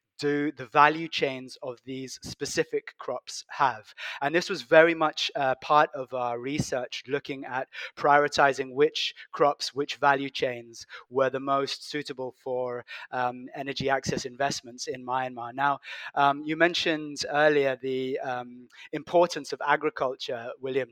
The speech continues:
to Myanmar's economy. And that's really focused in relatively small number of crops. So together, rice, beans, and pulses is about sixty-seven percent of the total crop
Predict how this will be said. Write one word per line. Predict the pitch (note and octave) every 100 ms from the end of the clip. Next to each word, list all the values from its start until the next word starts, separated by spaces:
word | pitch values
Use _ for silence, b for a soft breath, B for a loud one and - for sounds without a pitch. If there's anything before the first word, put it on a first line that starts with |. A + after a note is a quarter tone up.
| -
to | C3 B2+
Myanmar's | B2 C3 C3 C3 A#2+
economy. | A#2 - C#3 B2+ A2 - B B -
And | C#3 C#3+
that's | D#3 D#3+ - -
really | E3+ F3+
focused | - - F3+ - D3 -
in | C3+ C#3 C#3+
relatively | D3+ F3 F#3+ D#3 D3 C#3 B B
small | - - D#3 D3+
number | C#3+ C3+ C3
of | B2
crops. | - C#3 D#3+ - -
So | - - C#3+ C#3 C3+ B B B
together, | - D3+ F3+ F3 C#3 C3+ - -
rice, | C3 D#3 E3+ - - -
beans, | D3+ D3+ C#3
and | C3+ B2
pulses | - D3+ - A#2 A2 - - B B -
is | C#3 C3+ -
about | - C#3 C#3+ -
sixty-seven | - - - - - - D#3+ D#3
percent | C#3+ C#3 D#3+ C#3+
of | B2+
the | C3
total | - D3+ C#3+
crop | C3 - E3